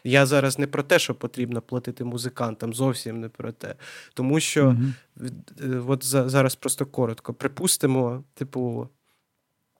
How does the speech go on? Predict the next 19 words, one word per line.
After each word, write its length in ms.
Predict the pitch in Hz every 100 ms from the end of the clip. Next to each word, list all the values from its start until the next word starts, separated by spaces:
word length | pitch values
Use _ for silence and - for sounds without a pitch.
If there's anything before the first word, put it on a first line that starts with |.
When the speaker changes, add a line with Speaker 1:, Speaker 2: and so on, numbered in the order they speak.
| _ - _ _ -
Speaker 1:
є, 580 | 127 139 147 151 139 - _ 92
є 240 | 127 127 139
мейджор-лейбли, 920 | 143 139 127 123 139 202 170 127 135 - _ _
які 380 | 127 - 147 131 - -
от 360 | 127 117 - - - _ - 127
є, 320 | 123 127 131 110 120
е, 140 | 120 120
наприклад, 560 | 127 135 139 131 127
вони 220 | 135 139
єдині 420 | 131 127 127 135 120
в 60 |
світі, 360 | - 151 185 139
які 220 | 131 135
можуть 380 | 123 135 135 117
вкласти 460 | - 127 123 - 117
в 80 |
українську 500 | 117 - 117 113 -
музику. 480 | 117 117 - - -
От 180 | 120